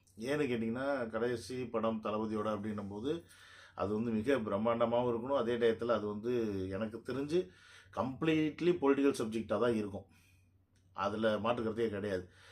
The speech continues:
So அப்படி இருக்கும்போது அந்த படத்தை எடுக்கக்கூடிய டைரக்டர்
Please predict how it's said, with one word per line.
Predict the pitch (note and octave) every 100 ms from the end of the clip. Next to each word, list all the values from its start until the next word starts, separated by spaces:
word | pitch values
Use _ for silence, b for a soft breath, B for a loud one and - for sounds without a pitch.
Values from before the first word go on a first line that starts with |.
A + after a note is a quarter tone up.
| B
So | - A2
அப்படி | A2 D3 C#3+
இருக்கும்போது | D3 D3+ D#3 B2+ B2 B2 C#3+ C#3
அந்த | B2 A#2 - - -
படத்தை | A2+ C3 B2 C#3+ A#2+
எடுக்கக்கூடிய | A#2 A2 A2+ G#2
டைரக்டர் | G#2+ A2 A2 G2 B2